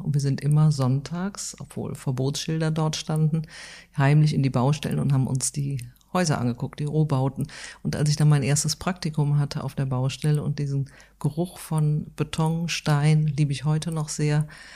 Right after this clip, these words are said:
in der Nase hatte, da war mir klar, woher das, äh, kam, so die Assoziation. Und ich finde die Architektur insofern, also ich mache den Beruf gerne, weil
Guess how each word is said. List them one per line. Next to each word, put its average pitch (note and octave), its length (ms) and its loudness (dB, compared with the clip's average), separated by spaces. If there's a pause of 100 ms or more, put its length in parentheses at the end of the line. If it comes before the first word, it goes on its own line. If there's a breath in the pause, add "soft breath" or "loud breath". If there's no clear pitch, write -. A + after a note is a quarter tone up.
(200 loud breath)
in D#3 120 2
der D3+ 100 6
Nase C#3+ 420 2
hatte, C3+ 280 -2
da C#3 140 -2
war C3+ 100 0
mir C3 120 2
klar, B2+ 300 0
woher B2+ 300 -2
das, B2+ 400 -8
äh, - 240 -10 (180)
kam, C3+ 300 -4
so - 120 -8
die - 140 -10
Assoziation. - 800 -10 (500 loud breath)
Und F3+ 140 0
ich F3+ 80 -2
finde F#3+ 180 2
die F3+ 120 2
Architektur D#3+ 520 0
insofern, D#3+ 460 -2
also D#3+ 160 -2
ich D#3 60 0
mache D#3 120 2
den D#3+ 120 -2
Beruf D#3 320 -2
gerne, D#3 340 4
weil D3+ 240 2